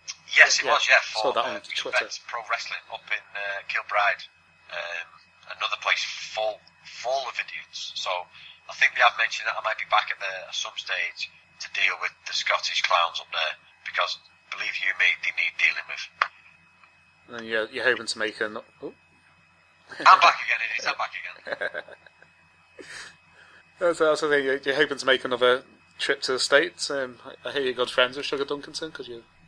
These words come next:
Speaker 2: do a couple of dates with
Speaker 1: Yes,
Speaker 2: him.
Speaker 1: uh, I met Sugar Duncanson over there at a Heroes and Legends show.
Speaker 2: Yeah.
Speaker 1: Um, also a couple of other guys that, I'll tell you what, I'll, I'll drop the names in on this. Um, Jason Saint,
Speaker 2: Yeah.
Speaker 1: um, uh, Shane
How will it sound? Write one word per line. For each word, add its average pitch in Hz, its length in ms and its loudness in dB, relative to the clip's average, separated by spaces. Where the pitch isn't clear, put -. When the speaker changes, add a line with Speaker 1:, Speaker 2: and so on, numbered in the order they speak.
Speaker 2:
do 127 100 -16
a - 20 -18
couple 120 280 -12
of - 80 -14
dates 123 220 -4
with - 80 10
Speaker 1:
Yes, - 280 4
Speaker 2:
him. - 100 -14
Speaker 1:
uh, 147 360 4
I - 100 2
met 151 120 2
Sugar 147 260 -2
Duncanson 139 520 -2
over 135 260 -2
there 123 340 6
at 113 400 4
a 110 120 6
Heroes 123 400 0
and 113 120 -14
Legends - 320 -2
show. 123 340 2
Speaker 2:
Yeah. 123 160 0
Speaker 1:
Um, 104 560 -2
also 104 340 -2
a 110 80 -6
couple 117 200 -8
of 113 120 -12
other 113 160 -6
guys 117 400 4
that, 110 160 -8
I'll - 100 -10
tell 123 180 -10
you 113 80 -20
what, 120 220 -4
I'll, 107 240 -6
I'll 104 180 -8
drop 123 200 -8
the 113 80 -12
names 110 260 -8
in 117 160 -10
on 104 160 -8
this. - 340 -10
Um, - 600 -6
Jason - 380 -4
Saint, - 480 -4
Speaker 2:
Yeah. 135 160 0
Speaker 1:
um, 101 400 -8
uh, 92 220 -2
Shane 127 320 -2